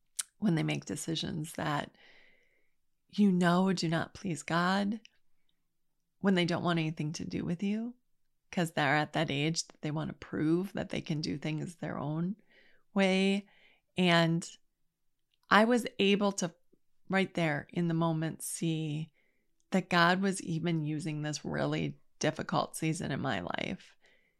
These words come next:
to be able to empathize with someone who was going through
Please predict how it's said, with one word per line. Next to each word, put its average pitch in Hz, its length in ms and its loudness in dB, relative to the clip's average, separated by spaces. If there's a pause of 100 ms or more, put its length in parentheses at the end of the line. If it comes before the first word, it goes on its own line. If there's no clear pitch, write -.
(1300)
to 180 120 -2
be 185 120 6
able 165 260 6
to 170 180 0
empathize - 880 -2 (100)
with 180 220 4
someone 170 440 2
who 180 160 -2
was 165 160 -2
going 156 360 -4
through 156 440 -6